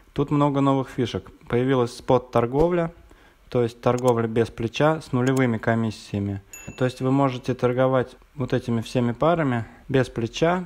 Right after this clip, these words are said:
а, с нулевыми комиссиями, но для этого вам нужна подписка премиум. Вы можете взять реальную версию попробовать.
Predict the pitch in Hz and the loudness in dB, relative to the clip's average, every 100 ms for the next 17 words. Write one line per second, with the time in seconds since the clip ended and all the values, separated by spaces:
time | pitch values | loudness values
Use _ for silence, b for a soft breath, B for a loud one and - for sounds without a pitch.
0 | 165 - 113 - 127 139 135 127 131 175 | -8 -8 -2 0 2 2 2 2 2 0
1 | 180 139 123 123 123 160 151 139 135 135 | -2 -2 0 2 2 2 2 2 2 0
2 | 131 139 131 127 - 143 - 131 135 160 | 0 0 2 0 -2 -6 -4 -4 0 2
3 | 170 131 107 - - 156 139 - 127 127 | 2 0 -2 -6 -6 0 0 0 0 2
4 | 123 - 139 165 139 123 117 - 107 107 | 2 2 2 2 2 0 0 -4 -4 -2
5 | 113 101 101 101 | -2 -2 -4 -10